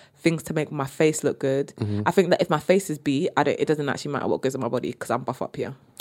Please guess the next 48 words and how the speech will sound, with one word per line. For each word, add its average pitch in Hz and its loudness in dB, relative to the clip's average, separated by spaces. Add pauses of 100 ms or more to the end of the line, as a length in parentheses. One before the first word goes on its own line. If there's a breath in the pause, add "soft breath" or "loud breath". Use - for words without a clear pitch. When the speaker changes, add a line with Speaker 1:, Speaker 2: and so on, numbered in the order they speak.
Speaker 2:
Jeez, - 0
talk - 4
that - 4
shit - 2
to - -6
the 123 2
TikTok - 0
guy. 151 10 (500 soft breath)
Talk 294 10
to 196 12
him. 127 12 (500 loud breath)
Um, 120 10
before 123 8
we 240 10
go 185 12
further, 147 8
yeah, 87 4
before - 6
we 110 4
do, - 4
sorry, 101 8
before 113 6
we 104 8
do 104 6
round 95 4
up, - -4
yeah. - -6
Speaker 1:
Yeah. 143 -4 (1200)
Speaker 2:
Is 185 8
the 254 10
silver 262 10
wig, 247 6
like, 117 0
your 104 0
si-, 135 2
your 113 4
signature 120 4
thing 107 4
now? - -6 (300 soft breath)
Speaker 1:
Well, 233 2
how 285 4
many 277 4
years 254 4
have 214 4
you 220 6
known 196 6
me, 139 -2
Chris? - -4